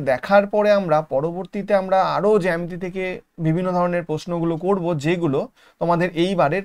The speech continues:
পরীক্ষাতেও কিন্তু আসতে পারে। ঠিক আছে, তো ভিডিওটা শুরু করার আগে বলি, যদি চ্যানেলে নতুন হয়ে থাকো অবশ্যই সাবস্ক্রাইব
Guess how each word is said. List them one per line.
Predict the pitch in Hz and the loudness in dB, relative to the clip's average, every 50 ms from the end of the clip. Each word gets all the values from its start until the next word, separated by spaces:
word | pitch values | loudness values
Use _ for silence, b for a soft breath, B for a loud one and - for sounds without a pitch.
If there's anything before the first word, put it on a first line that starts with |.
| - 165 | -4 -4
পরীক্ষাতেও | 156 156 151 - - 160 151 156 165 160 | -4 -4 -4 -6 -6 -6 -4 -4 -4 -4
কিন্তু | 156 151 143 143 151 226 262 - - | -4 -6 -8 -6 -6 -8 -8 -6 -4
আসতে | 127 139 151 - - 165 151 | -4 -4 -4 -6 -6 -6 -4
পারে। | 135 127 113 101 95 - b b b b b b b _ - | -4 -4 -6 -6 -8 -16 b b b b b b b _ 0
ঠিক | 277 311 | 4 4
আছে, | 226 147 135 - b b b b b b b | 4 4 2 -6 b b b b b b b
তো | - 160 151 143 139 139 - _ _ _ _ - | 2 4 4 4 4 0 -4 _ _ _ _ -4
ভিডিওটা | 139 135 151 165 156 196 202 190 - - | 0 2 4 4 4 4 4 4 2 0
শুরু | 180 160 165 | -2 0 2
করার | 185 190 196 190 | 2 4 4 4
আগে | 196 185 202 | 2 0 0
বলি, | 190 170 180 202 254 254 | -2 -2 -2 -2 -2 -2
যদি | 202 220 202 175 190 175 | 0 0 0 0 -2 -2
চ্যানেলে | - 170 151 156 165 170 175 160 156 | 0 0 0 0 0 -2 -2 -2 -4
নতুন | 151 - 190 185 180 | -6 -6 -6 -6 -4
হয়ে | 185 190 185 202 | -4 -4 -2 -2
থাকো | 196 214 226 - - 143 | -2 0 0 0 0 0
অবশ্যই | 135 143 160 - - 196 196 196 - | -2 -2 -6 -8 -6 -6 -6 -6 -6
সাবস্ক্রাইব | 180 180 - - 208 190 190 | -8 -8 -8 -6 -6 -6 -6